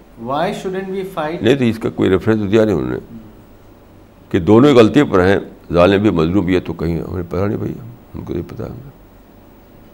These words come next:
Speaker 2: یہ مطلب ہے نا اس کا۔
Speaker 1: جی۔
Speaker 2: ہاں۔
Speaker 1: Well, then that means that this statement is not, uh, correct or it needs
Speaker 2: ہاں۔
Speaker 1: to be
Speaker 2: ریفرنس بتائیے،
Speaker 1: backed with facts.
Speaker 2: کہاں لکھا ہوا ہے کہ ظالم اور مظلوم دونوں ہی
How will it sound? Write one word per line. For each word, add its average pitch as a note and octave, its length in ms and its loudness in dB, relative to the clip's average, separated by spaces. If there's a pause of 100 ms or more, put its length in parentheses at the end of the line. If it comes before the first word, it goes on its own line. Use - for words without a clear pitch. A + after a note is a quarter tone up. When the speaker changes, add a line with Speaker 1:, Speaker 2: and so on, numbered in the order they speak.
(360)
Speaker 2:
یہ G2 80 0
مطلب F2 280 -4
ہے F#2+ 60 -4
نا - 60 -8
اس D#3+ 140 -12
کا۔ - 60 -10 (180)
Speaker 1:
جی۔ A#2 180 -12 (640)
Speaker 2:
ہاں۔ - 320 -18 (580)
Speaker 1:
Well, C#3 220 -14
then C#3 120 -12
that B2+ 460 -14
means C#3+ 140 -8
that C#3 200 -12
this C3+ 100 -12
statement B2+ 520 -16
is B2+ 160 -18
not, A#2+ 400 -18
uh, G2+ 260 -18 (380)
correct - 460 -14
or C3 80 -12
it C3 320 -16
needs - 140 -10
Speaker 2:
ہاں۔ - 140 -14
Speaker 1:
to A#2+ 60 -14
be B2+ 160 -12 (380)
Speaker 2:
ریفرنس A#2+ 460 4
بتائیے، F2+ 360 4
Speaker 1:
backed B2+ 340 -6
with B2+ 240 -18
facts. - 280 -16
Speaker 2:
کہاں A2+ 200 2
لکھا A#2+ 280 2
ہوا A#2+ 200 4
ہے G#2 80 4
کہ G2 120 -4
ظالم G2 340 4
اور G#2+ 80 2
مظلوم F#2 380 0
دونوں E2 280 0
ہی G#2 180 -2